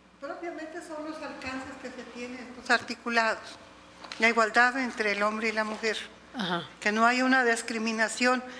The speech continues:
Speaker 1: eh, al seno de los ejidos, de las comunidades, en la toma de decisiones. Entonces, yo creo, y, eh, también en la sucesión de los derechos agrarios, habla de nombrar su, su lista de sucesores,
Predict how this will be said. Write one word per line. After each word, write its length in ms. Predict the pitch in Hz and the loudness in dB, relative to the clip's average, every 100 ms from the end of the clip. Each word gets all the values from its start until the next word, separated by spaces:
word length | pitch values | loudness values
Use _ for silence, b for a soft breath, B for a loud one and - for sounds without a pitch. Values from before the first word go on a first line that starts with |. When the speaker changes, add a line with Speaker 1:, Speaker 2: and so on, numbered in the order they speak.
| B B | B B
Speaker 1:
eh, 120 | 233 - | 2 4
al 160 | 233 | 2
seno 360 | - 269 247 254 | 4 2 4 4
de 100 | 240 | 4
los 200 | 240 - | 2 0
ejidos, 500 | 226 269 262 208 - | 0 2 2 2 0
de 100 | 208 | 2
las 200 | 208 214 | 2 0
comunidades, 680 | 214 214 214 226 240 220 196 - B B B | -2 -2 0 2 2 2 -4 -10 B B B
en 120 | 220 | 2
la 180 | 214 214 | 2 2
toma 260 | 247 247 | 4 4
de 80 | 233 | 4
decisiones. 720 | 233 233 233 269 269 233 220 - B B B B | 0 -2 0 4 4 2 -6 -12 B B B B
Entonces, 560 | 226 220 240 233 240 233 | -4 0 0 2 0 2
yo 200 | 254 254 | 0 2
creo, 260 | 262 262 254 | 2 2 0
y, 260 | 247 233 226 | 0 2 4
eh, 60 | |
también 460 | 226 233 214 247 339 | 4 2 4 2 4
en 160 | 370 233 | 2 2
la 220 | 208 190 | 0 0
sucesión 480 | - 208 202 254 269 | -4 -6 0 2 4
de 100 | 285 | 4
los 160 | 226 | 2
derechos 440 | 214 202 220 247 - | 0 0 -2 -2 0
agrarios, 460 | 233 247 254 208 - B B B | 2 2 0 -2 -10 B B B
habla 400 | 196 208 220 226 - - | 2 4 2 2 -2 -2
de 120 | 208 | 0
nombrar 360 | 196 196 202 220 | 0 0 2 2
su, 320 | - 208 202 - - B B B | 0 -6 -8 -12 -18 B B B
su 160 | 226 | 2
lista 340 | 220 226 240 233 | 2 2 2 0
de 120 | 220 | 0
sucesores, 840 | 226 220 226 226 277 254 160 - | -4 -2 -2 0 0 0 -4 -14